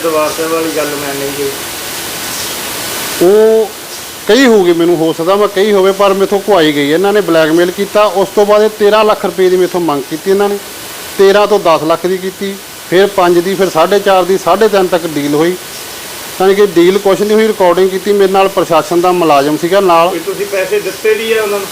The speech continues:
Speaker 2: ਕੋਈ ਨਹੀਂ, ਇੱਕ ਰੁਪਈਆ ਨਹੀਂ ਦਿੱਤਾ ਜੀ, ਕੱਖ ਨਹੀਂ ਦਿੱਤਾ। ਤੇ ਬਕਾਇਦਾ ਮੇਰੇ ਕੋਲ ਇਹਨਾਂ ਦੀ ਰਿਕਾਰਡਿੰਗ ਆ ਡੀਲਿੰਗ ਕਰਦਿਆਂ ਦੀ,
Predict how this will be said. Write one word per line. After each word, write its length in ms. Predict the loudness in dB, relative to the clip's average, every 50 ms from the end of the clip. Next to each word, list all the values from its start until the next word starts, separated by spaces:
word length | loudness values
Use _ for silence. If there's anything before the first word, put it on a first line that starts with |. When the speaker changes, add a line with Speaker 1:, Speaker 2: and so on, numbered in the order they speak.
| -14 -14 -8 -2
Speaker 2:
ਕੋਈ 260 | 2 2 2 4 2 2
ਨਹੀਂ, 180 | 2 4 2
ਇੱਕ 160 | 2 2 0
ਰੁਪਈਆ 380 | -2 -2 0 0 2 2 2 2
ਨਹੀਂ 100 | 2 2
ਦਿੱਤਾ 280 | 0 -2 0 0 0 0
ਜੀ, 140 | 0 -4 -8 -12 -16 -8 -2
ਕੱਖ 240 | 0 0 0 0 0
ਨਹੀਂ 120 | 2 2
ਦਿੱਤਾ। 280 | 2 0 -2 -4 -8 -8 -8 -12 -16 -16 -16 -16 -16 -16 -18 -18 -18 -18 -18 -18 -18 -14 -6 0
ਤੇ 80 | 0 2
ਬਕਾਇਦਾ 400 | 2 2 2 2 4 4 4 4
ਮੇਰੇ 140 | 4 2
ਕੋਲ 100 | 2 2
ਇਹਨਾਂ 120 | 2 0 2
ਦੀ 80 | 0
ਰਿਕਾਰਡਿੰਗ 440 | 0 0 2 2 0 2 2 2 2
ਆ 80 | 0 0
ਡੀਲਿੰਗ 340 | 0 0 0 0 0 0 0
ਕਰਦਿਆਂ 400 | 2 0 0 0 0 -2 0 0
ਦੀ, 140 | -2 -4